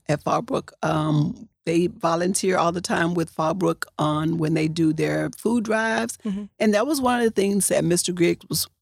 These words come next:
Speaker 1: you know, was big on, and that was volunteering. And he loved to volunteer, drag me, um, the boys out on Saturdays, on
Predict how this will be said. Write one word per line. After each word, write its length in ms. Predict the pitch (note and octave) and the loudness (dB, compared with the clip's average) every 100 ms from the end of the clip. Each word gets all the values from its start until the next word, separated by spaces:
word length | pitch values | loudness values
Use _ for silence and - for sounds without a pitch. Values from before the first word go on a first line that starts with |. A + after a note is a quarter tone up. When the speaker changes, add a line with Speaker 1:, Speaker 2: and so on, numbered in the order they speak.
| _ | _
Speaker 1:
you 80 | F3 | 0
know, 240 | D#3 E3 _ | 2 -2 _
was 180 | G3+ A#3+ | -2 0
big 240 | C#4+ D#4 | -2 -2
on, 260 | D#3 C#3+ E3 _ - | -2 -2 -4 _ 0
and 200 | F3 E3+ | 0 2
that 160 | D3+ | 0
was 100 | F3 | -2
volunteering. 720 | F#3+ E3+ F3 F#3+ C#4+ B3 G#3 - | -2 0 0 -2 -2 -2 -2 -2
And 360 | E3+ D#3+ D#3+ E3 _ _ _ | 0 0 0 -4 _ _ _
he 480 | G#3 G3 G#3 A3 A3+ - | 0 2 2 0 -2 -4
loved 640 | E3 E3 F3 F3 F3+ G3+ - | -2 0 2 2 0 -4 -12
to 80 | - | -6
volunteer, 720 | F#3 E3 E3 F3 - D#3+ C#3+ C#3+ - | -2 0 0 -2 0 0 0 -4 -8
drag 400 | E3 D#3+ D3 D3+ _ _ | -2 0 0 -4 _ _
me, 520 | - E3+ F#3+ F3+ G#3 A#3+ _ _ _ _ - | -2 2 2 2 -2 -6 _ _ _ _ -2
um, 340 | D#3+ D#3+ D#3+ | 0 2 0
the 100 | E3+ | 0
boys 400 | D#3+ F3+ F#3 F#3 | 0 0 2 0
out 340 | - E3+ E3+ - - | -2 -2 -4 -6 -2
on 240 | E3 E3 | 0 0
Saturdays, 1000 | E3 F#3+ F#3 F#3+ F#3 F3 F3+ F3 F3 F#3+ | 0 0 0 0 0 0 0 2 0 0
on 480 | - D#3+ D#3+ D#3+ E3 | -2 0 0 -2 -4